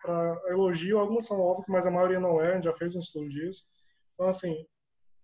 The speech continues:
como vai, como quebrar essa primeira barreira que ela perguntou, eu não sei, mas, assim, eu sei quais as barreiras que a gente tem que quebrar hoje, que são óbvias, assim. O cidadão não precisa nada disso, ele precisa chegar lá, escrever a manifestação dele e sair, esperar pela resposta dele, e acabou.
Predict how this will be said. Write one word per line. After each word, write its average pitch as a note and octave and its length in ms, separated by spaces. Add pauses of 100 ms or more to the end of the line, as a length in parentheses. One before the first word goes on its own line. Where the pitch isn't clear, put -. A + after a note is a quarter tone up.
(520)
como A3 240
vai, G3+ 280
como G#3+ 220
quebrar F#3 600
essa E3 240
primeira E3 320
barreira D#3+ 240
que - 40
ela E3 80
perguntou, E3 200
eu F#3 60
não G#3 40
sei, E3+ 160
mas, D3+ 220
assim, F3 100
eu E3+ 100
sei F#3 140
quais G#3 220
as G#3 40
barreiras F#3+ 320
que G3 60
a F3+ 60
gente F3 160
tem G#3 100
que A3 60
quebrar G3 240
hoje, F#3+ 320
que A3 100
são G#3+ 380
óbvias, C3 400
assim. B2+ 240 (420)
O G3+ 60
cidadão D#3+ 320
não G#3 60
precisa G3+ 280
nada A3 180
disso, F3 240
ele C#3 80
precisa D3 280
chegar F#3+ 280
lá, F#3+ 220
escrever G#3+ 360
a F#3+ 40
manifestação G#3+ 560
dele G3 260 (720)
e E3+ 40
sair, G3+ 340
esperar E3+ 380
pela A3 180
resposta A3 420
dele, C#3+ 320 (140)
e D3 40
acabou. E3+ 460